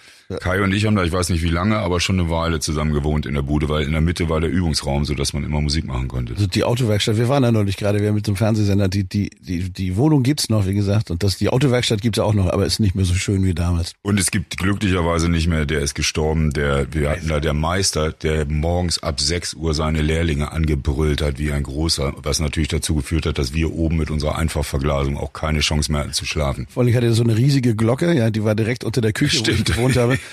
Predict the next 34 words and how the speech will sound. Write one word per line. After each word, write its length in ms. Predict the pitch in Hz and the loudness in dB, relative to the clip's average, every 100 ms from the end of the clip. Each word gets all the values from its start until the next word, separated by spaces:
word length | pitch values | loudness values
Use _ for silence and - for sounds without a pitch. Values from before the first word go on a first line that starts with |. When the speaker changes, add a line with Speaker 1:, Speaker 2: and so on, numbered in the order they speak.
| - | -6
Speaker 1:
Und 40 | |
Speaker 2:
Stimmt. 180 | 127 127 | -2 0
Speaker 1:
immer 200 | 156 147 127 | 2 2 4
wenn 100 | 123 | 2
irgendein 240 | 135 131 | 2 2
Seppel 260 | 127 139 117 | 2 2 2
angerufen 440 | 139 123 123 123 | 4 4 2 2
hat, 100 | 117 | 2
der 80 | 113 | 2
seine 220 | 120 117 | 4 4
Möhre 240 | 123 139 | 4 4
lackieren 400 | 113 101 120 110 | 2 0 2 2
wollte, 220 | 107 117 104 | 2 2 2
ja, 160 | 101 | 2
dann 340 | 101 98 113 - | 2 2 2 2
hat 240 | 101 113 | 0 0
die 60 | 117 | 2
Speaker 2:
Dring. 120 | 123 | 2
Speaker 1:
geballert. 460 | 110 120 92 - - _ | 2 0 0 -4 -14 _
Speaker 2:
Ja, 140 | 78 - | -18 -4
Speaker 1:
Und 180 | 113 113 | -4 -2
das 180 | 101 110 | -2 0
war 100 | 110 | 0
richtig 240 | 113 101 | 2 2
Speaker 2:
stimmt. 140 | 95 | 2
Speaker 1:
laut, 180 | 87 90 | 0 0
also 160 | 78 80 | -4 -2
da 100 | 87 | -2
fällst 200 | 113 110 | -2 0
du 40 | |
aus 80 | 104 | 0
dem 100 | 101 | 0
Bett 160 | 107 104 | -4 -4
irgendwie. 200 | - 82 | -8 -12